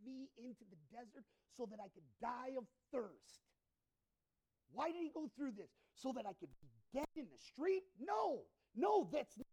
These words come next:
not who he is. Here, he's encouraging. That means he's like, "Listen, man, it's bad, but I know someone who can help you. I feel like giving up. I felt like giving up a million times. Don't give up. Don't. It's the best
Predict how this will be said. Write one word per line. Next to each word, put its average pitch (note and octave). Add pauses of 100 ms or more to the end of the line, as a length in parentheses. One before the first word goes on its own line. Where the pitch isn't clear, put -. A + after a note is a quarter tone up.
not G4+ (320)
who G4+
he F4+
is. B3+ (840)
Here, F3 (200)
he's B3+
encouraging. G#3 (500)
That D4
means D4+
he's A#3
like, A#3
"Listen, E4+
man, A3
it's E3+ (100)
bad, D#4
but C4+
I C#4+
know E4+ (260)
someone E4
who D#4
can D#4
help D4
you. G3+ (200)
I C4+
feel F4+
like E4+
giving E4+
up. D#4
I D4 (140)
felt A#4+
like D#4
giving F4
up D4
a D4+
million F4
times. C4 (260)
Don't A#4
give C4+
up. A3 (220)
Don't. A4+ (1200)
It's -
the F#4 (160)
best F4